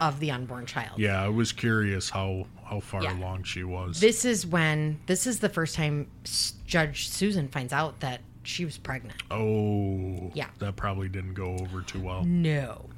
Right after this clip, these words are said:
Speaker 1: no. So on June twelfth of two thousand, his trial begins.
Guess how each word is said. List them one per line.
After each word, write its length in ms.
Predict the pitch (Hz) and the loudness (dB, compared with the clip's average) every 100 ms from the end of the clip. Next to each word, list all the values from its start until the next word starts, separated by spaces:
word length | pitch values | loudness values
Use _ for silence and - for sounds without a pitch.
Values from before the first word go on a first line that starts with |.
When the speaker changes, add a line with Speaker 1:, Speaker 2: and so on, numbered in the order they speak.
| - | -10
Speaker 1:
no. 200 | 123 110 - - - - - - | -10 -10 -14 -16 -16 -14 -16 -8
So 420 | - 240 233 214 - | 4 6 8 6 8
on 280 | 214 214 214 | 8 8 4
June 200 | 302 294 | 0 0
twelfth 380 | 214 190 233 | 2 2 4
of 140 | 220 - | -2 -2
two 140 | 208 | -2
thousand, 520 | 190 151 156 175 196 220 | 2 4 4 2 0 0
his 300 | - 269 - | -2 -2 0
trial 300 | 214 180 185 | 4 6 6
begins. 520 | 240 147 147 214 | 2 0 -2 -6